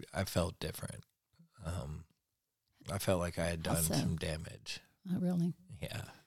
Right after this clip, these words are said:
Speaker 1: I, that was
Speaker 2: To
Speaker 1: one of the
Speaker 2: your,
Speaker 1: first
Speaker 2: to your
Speaker 1: thoughts.
Speaker 2: body, to your
Speaker 1: To
Speaker 2: brain,
Speaker 1: my body,
Speaker 2: to
Speaker 1: to my brain. It was a huge fear that I had done
Speaker 2: Mm-hmm.
Speaker 1: damage to my brain. And it scared me. I was self-conscious about it for a long time,
Speaker 2: Yeah.
Speaker 1: you know.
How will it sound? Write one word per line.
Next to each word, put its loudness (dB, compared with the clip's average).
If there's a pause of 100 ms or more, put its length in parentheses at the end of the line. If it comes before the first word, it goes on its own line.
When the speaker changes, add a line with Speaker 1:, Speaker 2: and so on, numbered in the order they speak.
(120)
Speaker 1:
I, -2 (1080)
that 2
was 6
Speaker 2:
To 8
Speaker 1:
one 10
of 8
the 10
Speaker 2:
your, 6
Speaker 1:
first 4
Speaker 2:
to 8
your 8
Speaker 1:
thoughts. 4
Speaker 2:
body, 10
to 6
your 6
Speaker 1:
To 4
Speaker 2:
brain, 12
Speaker 1:
my 12
body, 12
Speaker 2:
to 8
Speaker 1:
to 2
my 8
brain. 4
It 6
was 2
a 2
huge -2 (640)
fear -2
that -8
I -6
had -6
done -4
Speaker 2:
Mm-hmm. -8
Speaker 1:
damage -6
to -6
my -6
brain. -8 (520)
And -4 (400)
it -16
scared 4
me. 4
I 0
was 2
self-conscious -2
about -4
it -6
for -6
a -4
long -2
time, -8
Speaker 2:
Yeah. -4
Speaker 1:
you -14 (160)
know. -6